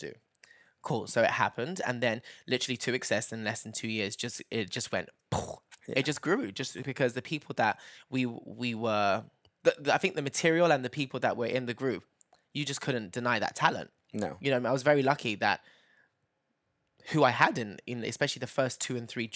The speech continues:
Speaker 1: um, seasons of, of To Excess, they were incredible, potentially incredible, and
Speaker 2: Yeah.
Speaker 1: incredible. And it was incredible that they just, um, the, the, the obedience level to, like, someone who was younger than them.
Speaker 2: Yeah.
Speaker 1: And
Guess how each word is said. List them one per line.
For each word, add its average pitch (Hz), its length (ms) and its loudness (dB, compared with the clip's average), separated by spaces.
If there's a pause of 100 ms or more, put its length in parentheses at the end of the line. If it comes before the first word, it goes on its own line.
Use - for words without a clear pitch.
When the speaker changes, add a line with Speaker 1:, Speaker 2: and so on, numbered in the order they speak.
(120)
Speaker 1:
um, 104 520 -2 (500)
seasons 113 480 -4
of, 107 300 -4
of 104 120 -8
To - 120 -6
Excess, 98 400 0 (480)
they 120 120 2
were 143 100 6
incredible, 107 600 0 (220)
potentially 180 460 2
incredible, 98 540 -4
and 117 160 0
Speaker 2:
Yeah. 110 80 2
Speaker 1:
incredible. 110 520 -2 (400)
And 113 380 2 (360)
it 139 120 4
was 131 100 2
incredible 131 380 2
that 110 120 0
they 117 180 0
just, 117 300 -6
um, 107 220 0
the, 131 120 4
the, 110 220 0
the 123 180 -2
obedience 123 480 0
level 101 240 -4
to, - 120 -10
like, 101 160 0
someone 113 240 -6
who 117 100 -6
was 110 180 -6
younger 113 220 -4
than 87 140 -12
them. 87 180 -8 (500)
Speaker 2:
Yeah. 110 300 2 (100)
Speaker 1:
And 120 260 2